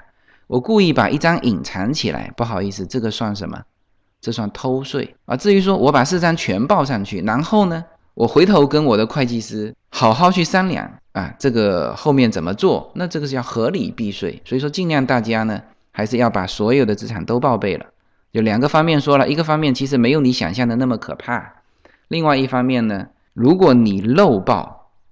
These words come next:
那这就叫，这叫偷税啊，这个就不值得这样做了哈。所以刚才说到的就是收入的第一条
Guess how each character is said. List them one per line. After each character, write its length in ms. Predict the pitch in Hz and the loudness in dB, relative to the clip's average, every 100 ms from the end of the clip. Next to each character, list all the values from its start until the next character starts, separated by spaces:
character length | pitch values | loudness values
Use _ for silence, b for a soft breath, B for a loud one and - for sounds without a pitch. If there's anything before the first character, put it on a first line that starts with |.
| _ | _
那 160 | - 110 | -8 -6
这 160 | 113 | -6
就 120 | 110 | -8
叫， 240 | 107 107 95 _ - | -6 -8 -10 _ -14
这 120 | 120 | -8
叫 120 | 110 | -8
偷 280 | 101 156 165 | -4 0 0
税 320 | 170 190 85 - | 2 0 0 -6
啊， 100 | 76 | -12
这 120 | 104 | -10
个 80 | 95 | -8
就 140 | 104 | -8
不 280 | 92 - 147 | -10 -10 -8
值 280 | 156 92 110 | -8 -4 -4
得 200 | 117 92 | -2 -2
这 120 | 95 | -2
样 160 | 110 110 | -4 -2
做 280 | 156 139 92 | 0 2 2
了 120 | - | 0
哈。 240 | 87 - _ _ - | -8 -14 _ _ -2
所 160 | 151 | 2
以 260 | 160 127 - - | 4 2 -2 -8
刚 140 | - 143 | -2 0
才 120 | 127 | 2
说 180 | 143 139 | 2 2
到 160 | 135 | 2
的 100 | 107 | 0
就 120 | 107 104 | -4 -8
是 180 | 101 - | -10 -12
收 380 | - - 165 190 | -4 0 2 2
入 140 | 165 | 0
的 100 | 117 | 0
第 160 | 135 156 | -2 -4
一 80 | |
条 340 | 185 - - | -6 -8 -10